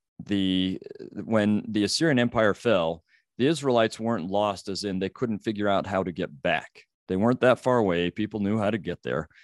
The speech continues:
They could have come back. And in fact, as we see, uh, much later, about a hundred and forty years later, when the Jews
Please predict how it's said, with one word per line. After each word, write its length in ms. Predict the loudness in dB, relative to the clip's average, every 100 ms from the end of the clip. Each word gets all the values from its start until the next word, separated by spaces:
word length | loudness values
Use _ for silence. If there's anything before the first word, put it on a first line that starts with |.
| _ 0
They 160 | 2
could 280 | 2 4 6
have 200 | 6 2
come 180 | 2 2
back. 400 | 4 2 0 -20 _ _ _ _ _ _ _ -20 -4
And 80 | -2
in 120 | 0
fact, 400 | 4 4 2 0
as 240 | -2 -2
we 280 | -6 -6 -8 _ _ _
see, 480 | -2 4 6 6 2 -2 -10 -4
uh, 260 | -2 -2 -4 -4
much 320 | -2 -2 0
later, 480 | 2 4 2 0 -4 _ _ _ -20 -6
about 160 | -4
a 40 | 0
hundred 180 | 0
and 100 | 0
forty 200 | -2 -2
years 220 | -2 -2 0
later, 420 | 0 2 0 -2
when 500 | -4 -4 -4 -6 -8
the 340 | -6 -2 -2 -6 -10
Jews 600 | 0 4 4 4 2 -4